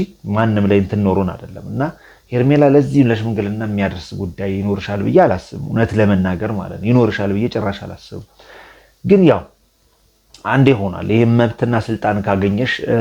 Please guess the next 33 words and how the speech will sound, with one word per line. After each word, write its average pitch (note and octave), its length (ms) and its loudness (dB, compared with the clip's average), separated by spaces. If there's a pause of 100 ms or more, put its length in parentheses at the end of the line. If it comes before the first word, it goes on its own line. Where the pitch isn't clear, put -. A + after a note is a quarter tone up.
እንዲህ G#2+ 340 6 (120)
ደ-፣ A2 140 2 (100)
ተቀምጠሽ G#2+ 600 -8
እንግዲህ G2+ 340 -10 (420)
ባለትዳሮች F#2+ 640 -4
ማለት F#2+ 240 -4
ውጪ G#2+ 260 0
ተብለሽ F#2+ 380 -4 (800)
በአባት C3+ 460 2
እስከ - 260 -14
መመከር G2+ 420 -2
ድረስ F#2 280 -6
ያደረሰሽ G2 580 -2
እንግዲህ F#2 340 -2 (360)
ኃይለኝነት A2+ 680 2
አለ። F#2 280 -2
ስለዚህ A#2+ 440 0 (400)
ይህን A#2+ 180 2
ነገር A#2+ 240 2
እንግዲህ G#2+ 320 0
እንድታረሚ A2 680 2
ካለን A2+ 420 2
ፍላጎት F#2+ 480 -2
የተነሳ F2+ 500 -12
ነው። F2+ 100 -8
እና A2 120 -4 (520)
ኤኒዌይስ A#2 380 2
ዋናው A2 340 0
ነገር F#2+ 260 0
እንግዲህ A2 280 0
ዋናው G#2 340 2
እርቅ G#2+ 200 0
ወረደ F#2 300 -2